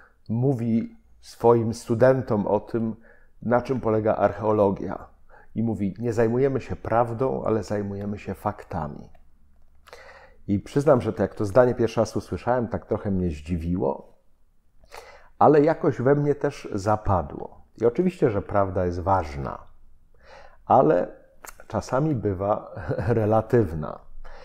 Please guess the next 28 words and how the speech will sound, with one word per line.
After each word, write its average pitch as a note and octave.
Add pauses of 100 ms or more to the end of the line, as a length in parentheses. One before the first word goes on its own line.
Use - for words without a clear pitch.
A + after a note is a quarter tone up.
(460)
Ja A#2+
mogę F3+
mieć D3 (140)
jakąś B2
prawdę, G#2 (1080)
mogę A2
coś -
uważać G#2+
na F2+
temat E2+
mojego F2
życia, F#2
czy -
że, D#2
na F2 (200)
temat E2
mojego E2+
życia F2
duchowego, D#2+ (280)
ale G2+
jakie C#3+
są C3+
fakty? - (1900)
Przyjrzyjmy F#3+
się, - (240)
e, G2
dzisiaj C#3
faktom. -